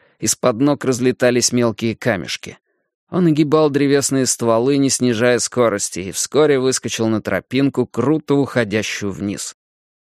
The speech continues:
Попытался затормозить, но ноги сами понесли его дальше. Оглушённый, очумевший, избитый, он продолжал бег. Его вела надежда.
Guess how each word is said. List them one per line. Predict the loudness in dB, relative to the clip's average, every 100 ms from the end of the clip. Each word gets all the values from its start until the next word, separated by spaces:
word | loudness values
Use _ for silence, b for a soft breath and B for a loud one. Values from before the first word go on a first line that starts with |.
| -4
Попытался | 0 2 4 4 2
затормозить, | 0 2 2 2 2 2 2 2
но | 2
ноги | 4 2 2
сами | 0 0 2 2 2 0
понесли | 2 2 2 2 2
его | 2 2
дальше. | 2 0 0 -6 -10 -16 _ _ _
Оглушённый, | -8 -4 0 0 0 2 2 2 0
очумевший, | -2 -2 0 2 0 -2 -2
избитый, | -2 0 0 0 0 2
он | 2 2
продолжал | 0 0 0 0 0 0 0 0 0
бег. | -2 -2 -4 -14 b b b b
Его | -6 -2 0 0
вела | 2 0 0 0
надежда. | -2 -4 -4 -4 -6 -14 -16